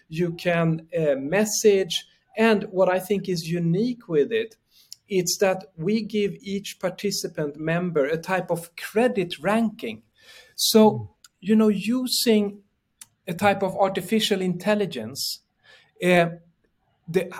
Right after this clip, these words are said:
Speaker 1: depending on how active you are and how much people like what you are doing, what kind of things,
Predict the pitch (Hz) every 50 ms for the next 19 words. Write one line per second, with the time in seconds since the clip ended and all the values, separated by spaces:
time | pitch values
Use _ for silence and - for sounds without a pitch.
0 | - _ 170 175 175 170 196 226 233 240 233 202 185 175 165 180 175 165 165 170
1 | - 196 208 208 - - - 214 185 160 165 165 151 127 107 104 104 107 131 160
2 | 165 165 - _ _ - - _ _ - 185 175 170 165 165 170 185 208 226 233
3 | 214 196 190 196 - - - - 185 175 170 170 160 151 147 143 143 151 165 190
4 | 220 220 214 - 175 165 165 165 156 143 131 120 113 127 117 110 110 110 110 120
5 | 139 143 - _ _ _ _ - 143 165 208 208 202 - 220 226 220 208 196 190
6 | 170 - - - - 202 196 196 185 180 165 170 - -